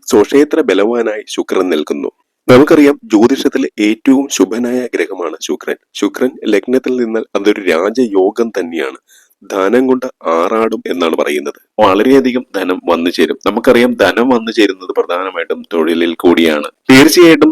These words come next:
ഞാൻ ഇവിടെ പറയുവാൻ പോകുന്ന ഒൻപത് നക്ഷത്രക്കാർക്കും കർമ്മ മേഖലയിലും തൊഴിൽ മേഖലയിലും വളരെയധികം ഉയർച്ചയായിരിക്കും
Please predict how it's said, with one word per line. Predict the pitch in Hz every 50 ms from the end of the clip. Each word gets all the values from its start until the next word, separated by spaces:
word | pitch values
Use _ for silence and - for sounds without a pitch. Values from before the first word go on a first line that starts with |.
| - -
ഞാൻ | 135 127 110 107 110 131 147 147
ഇവിടെ | 135 - 139 -
പറയുവാൻ | 107 98 90 90 98 98 95
പോകുന്ന | 95 92 92 92 92 98 - - 92
ഒൻപത് | 85 87 87 90 104 104 117 120 120 113
നക്ഷത്രക്കാർക്കും | 101 101 - 98 95 - 95 90 - 87 80 82 - - - - - _ -
കർമ്മ | 98 95 92 95 101 110 123 131 147
മേഖലയിലും | 285 262 - 98 92 92 92 90 80 78 76 - - _ - 98
തൊഴിൽ | 98 95 98 107 117 135
മേഖലയിലും | 131 120 101 87 87 85 82 82 80 - - _ _ - 85 87
വളരെയധികം | 85 87 90 104 104 117 117 117 120 110 113 104
ഉയർച്ചയായിരിക്കും | 90 87 87 90 - - - 104 92 85 78 80 - - 78